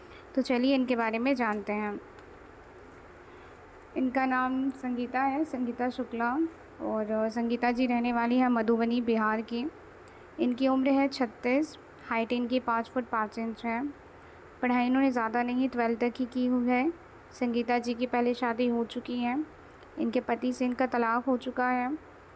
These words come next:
संगीता जी का अपना कोई बच्चा नहीं है। मधुबनी में रहती हैं अपने परिवार वालों के साथ। इनके फैमिली में इनकी मम्मी हैं और भैया भाभी हैं।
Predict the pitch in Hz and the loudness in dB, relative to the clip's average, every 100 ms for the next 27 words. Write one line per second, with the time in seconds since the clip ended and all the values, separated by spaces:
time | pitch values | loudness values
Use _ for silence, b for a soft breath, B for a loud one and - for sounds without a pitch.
0 | - - - 240 233 240 254 254 254 262 | -20 -12 -4 -2 0 0 0 0 0 -2
1 | 262 262 277 240 233 254 247 233 233 254 | 0 2 2 2 0 0 -2 0 0 2
2 | 247 247 302 - - - - - - 240 | 2 0 -4 -12 -20 -20 -20 -14 -2 0
3 | 240 240 247 247 254 254 233 214 247 247 | 2 4 2 4 4 4 2 0 0 2
4 | 269 - 240 233 233 226 226 233 233 233 | 2 0 -2 0 0 2 0 0 0 -2
5 | 240 226 226 269 - - 226 220 240 240 | -2 -2 -2 -2 -6 -10 -6 -2 -2 -2
6 | 220 233 240 240 233 233 226 233 247 247 | -2 -2 -2 -2 -2 -2 0 0 0 2
7 | 240 294 - - - - 220 226 233 226 | 0 -2 -6 -18 -20 -6 -2 0 2 2
8 | 233 233 220 226 226 | 0 -2 -2 -4 -2